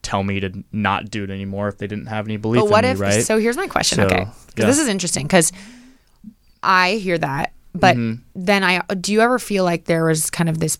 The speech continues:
Speaker 2: polarity where it's like, what if someone, what if they did say that? Would you have then given up? Like, if people said, "Dude, give it up," because also, have you not ever heard that from anyone? I feel like someone has had to tell you, like, "Dude, just give it up."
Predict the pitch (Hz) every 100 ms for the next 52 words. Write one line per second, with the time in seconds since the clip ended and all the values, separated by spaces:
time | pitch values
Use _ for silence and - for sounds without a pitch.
0 | _ - 156 165 170 151 156 151 165 165
1 | - - 160 190 - 165 165 165 175 180
2 | 180 294 - - - - 180 170 175 180
3 | 170 160 160 151 151 147 143 262 - 185
4 | 180 - 196 214 208 180 180 _ - 208
5 | 175 170 190 196 - 185 208 - 277 220
6 | 196 - - 190 202 240 269 - 170 180
7 | 165 160 160 165 143 147 160 175 156 220
8 | 196 - - 185 175 160 151 - 151 143
9 | 139 - 82 78 98 - - 135 101 147
10 | - - 92 85